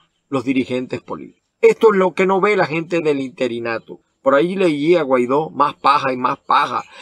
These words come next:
proponiendo una alianza. Pero tres años han pasado con Guaidó allí,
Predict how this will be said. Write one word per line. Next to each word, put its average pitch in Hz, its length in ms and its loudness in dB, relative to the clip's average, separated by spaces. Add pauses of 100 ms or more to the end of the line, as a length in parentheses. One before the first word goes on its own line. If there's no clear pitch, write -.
(200)
proponiendo 160 760 2
una 165 180 0
alianza. 143 680 -2
Pero 127 280 0 (360)
tres 214 280 2
años 208 300 2
han 180 140 0
pasado 175 420 2
con 165 180 -4
Guaidó 143 280 2
allí, 165 360 -2